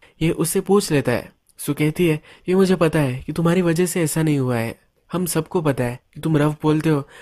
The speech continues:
पर तुम दिल के साफ हो। कोई रेंट नहीं दे पाया, इसी वजह से किसी को भी तुमने घर से बाहर आज तक नहीं निकाला है। इसका घर छोड़ने का रीजन अलग है।" ये वो देओक को समझाती है।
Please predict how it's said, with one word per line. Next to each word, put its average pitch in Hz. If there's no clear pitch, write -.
पर 170
तुम 190
दिल 170
के 180
साफ 131
हो। -
कोई 160
रेंट 156
नहीं 170
दे 160
पाया, 156
इसी 147
वजह 143
से 151
किसी 160
को 190
भी 196
तुमने 190
घर 156
से 180
बाहर 151
आज 143
तक 170
नहीं 156
निकाला 147
है। 117
इसका 156
घर 147
छोड़ने 156
का 165
रीजन 160
अलग 170
है।" 127
ये 190
वो 208
देओक 170
को 160
समझाती 127
है। -